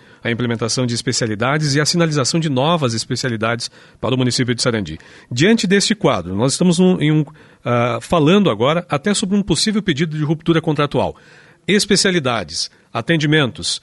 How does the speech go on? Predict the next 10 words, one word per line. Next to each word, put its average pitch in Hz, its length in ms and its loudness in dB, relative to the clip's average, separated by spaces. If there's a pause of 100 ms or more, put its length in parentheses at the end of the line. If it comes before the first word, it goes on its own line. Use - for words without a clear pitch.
(300)
ah, 127 680 0 (260)
com 226 220 4
uma 214 160 0
possível 180 280 0
ruptura, 165 520 0 (340)
ele 143 160 0
permane-, 190 520 -2
tudo 214 260 2
isso - 160 -2
permaneceria 143 840 0